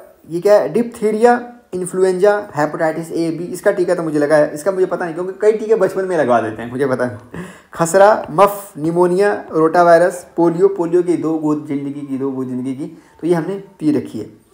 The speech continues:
हाँ, tetanus का सुई जैसे मान लीजिए लगता है बीच बीच में, अगर आप किसी जंग लगे किसी, अ, औजार से या चाकू से आपके हाथ कट जाते हैं तो ये भी क्या करता है, वो, अ, वो आपको protection देता है। चेचक,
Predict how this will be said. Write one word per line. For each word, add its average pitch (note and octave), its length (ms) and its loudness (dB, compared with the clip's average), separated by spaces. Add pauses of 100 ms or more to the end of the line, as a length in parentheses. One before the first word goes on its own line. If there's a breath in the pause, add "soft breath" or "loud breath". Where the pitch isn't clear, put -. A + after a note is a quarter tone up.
(340 soft breath)
हाँ, - 180 -20
tetanus C4 320 -4
का A#3+ 100 0
सुई A#3 220 -4
जैसे G#3+ 220 2
मान F#3+ 160 -2
लीजिए F#3 160 -2
लगता F3 240 -2
है E3+ 100 0
बीच E3 140 -2
बीच D#3 200 -10
में, D3+ 80 -4
अगर D3 140 -2
आप D3 140 -2
किसी - 200 -12
जंग D#3+ 300 -4
लगे D3+ 240 0
किसी, C#3+ 420 -6
अ, - 60 -4
औजार B2+ 560 0
से C#3 140 -6
या C3+ 120 -2
चाकू C3 300 -8
से C#3 120 -8
आपके B2 180 -6
हाथ A#2 160 -6 (100)
कट C3+ 100 -4
जाते B2 280 -4
हैं - 240 -14 (260 soft breath)
तो D3+ 60 -8
ये D#3 120 2
भी F3+ 120 -2
क्या D#3+ 120 0
करता C#3 260 -4
है, A#3+ 260 -8
वो, - 580 -12
अ, B2 40 -2
वो D3 180 -4
आपको E3+ 240 -2
protection E3+ 400 -4
देता - 200 -4
है। - 120 -18 (580 loud breath)
चेचक, F3 280 0